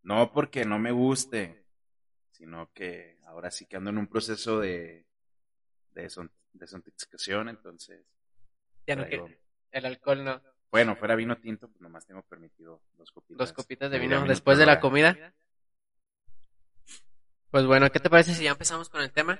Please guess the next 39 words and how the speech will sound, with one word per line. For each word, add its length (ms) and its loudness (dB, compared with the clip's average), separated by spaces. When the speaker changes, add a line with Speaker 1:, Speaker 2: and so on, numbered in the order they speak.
Speaker 1:
Con 120 -20
gusto, 240 -12
Dani. 260 -6
Igual 280 4
yo 100 6
re-, 200 6
realmente, 500 -2
realmente 360 -8
meterme 320 -8
en 60 -8
la 40 -6
historia, 400 -6
ahí 100 -14
me 100 -10
pusiste 360 -18
a 120 -16
estudiar 300 -10
un 120 -10
poco. 500 -8
Este, 360 -20
yo 120 -14
sí 140 -16
traigo 360 -4
un 160 -10
dato 560 -4
de 80 -20
aquí 140 -20
de 100 -10
Jalisco 540 -12
Speaker 2:
Ujú. 260 -14
Speaker 1:
que 80 -20
sí 100 -20
me 120 -14
gustaría 280 -18
compartir, 560 -16
pero 120 -20
ya 140 -14
Speaker 2:
Qué 120 -20
bueno. 260 -20